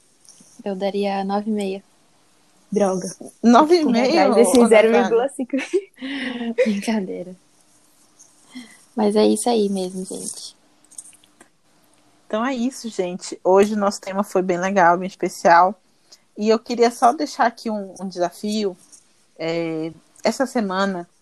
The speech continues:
Speaker 3: se você tiver com mais vontade de conhecer seu propósito de vida, tem um,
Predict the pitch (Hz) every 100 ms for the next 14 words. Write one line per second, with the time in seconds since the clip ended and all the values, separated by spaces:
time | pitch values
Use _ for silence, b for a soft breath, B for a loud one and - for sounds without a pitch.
0 | _ _ _ _ _ 185 196 208 - 196
1 | 185 - 196 190 202 208 208 185 180 175
2 | 190 - 180 180 - 180 185 - 180 180
3 | 180 170 165 170 190 175 170 _ _ _
4 | _ _ _ - 220 285 285 254 233 220
5 | 190